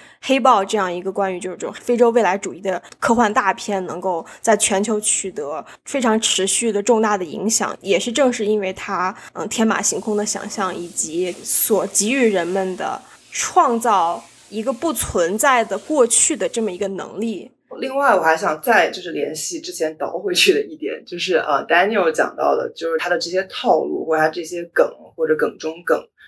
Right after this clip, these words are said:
Speaker 2: 其实我觉得这些事情都是就是紧密的联系在一起的。因为很多时候通俗的科幻文学或者，呃，科幻作品被认为可能是点子文学，他们特别强调一个梗，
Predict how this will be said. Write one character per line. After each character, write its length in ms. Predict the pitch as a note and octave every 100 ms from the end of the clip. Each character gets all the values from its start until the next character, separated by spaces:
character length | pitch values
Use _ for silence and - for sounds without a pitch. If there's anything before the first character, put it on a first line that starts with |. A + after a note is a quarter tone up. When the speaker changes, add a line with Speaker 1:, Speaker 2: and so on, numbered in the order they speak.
| -
Speaker 2:
其 120 | G#3
实 60 | B3
我 140 | E3+
觉 120 | D3
得 100 | D#3+
这 180 | F3 A3
些 200 | G#3 G#3
事 180 | G3+ -
情 160 | F3+
都 160 | D3+ F3
是 320 | - F3+ A2
就 60 | -
是 100 | D#3
紧 220 | - C#3+
密 120 | E3 D#3+
的 100 | A#2+
联 200 | A#2+ -
系 120 | E3+
在 160 | D#3
一 80 | E3+
起 240 | - - -
的。 80 | - -
因 100 | F#3
为 160 | G3+ G3+ _
很 140 | - C#3+
多 140 | F#3+
时 120 | G3
候 140 | G3 D#3+
通 200 | - G3+
俗 140 | A3 D#3+
的 120 | D#3+
科 160 | E3 E3+
幻 200 | F3+ C#3+
文 160 | B2
学 160 | - C#3+
或 160 | C#3+
者， 160 | C#3 A#2+ C3
呃， 100 | B2+
科 120 | E3+
幻 160 | F3 D#3+
作 220 | F3+ D#3
品 180 | C#3 A2+
被 140 | D3
认 160 | E3 D#3
为 140 | A#2+
可 100 | A#2
能 80 | B2
是 180 | - -
点 200 | - - -
子 80 | -
文 200 | D3+ -
学， 240 | - A#2 A#2
他 120 | C3
们 80 | F3
特 120 | G#3+
别 160 | C#3+
强 240 | C#3 - A#2
调 260 | B2+ G#2 - _ _
一 80 | -
个 160 | C#3 C#3 -
梗， 160 | -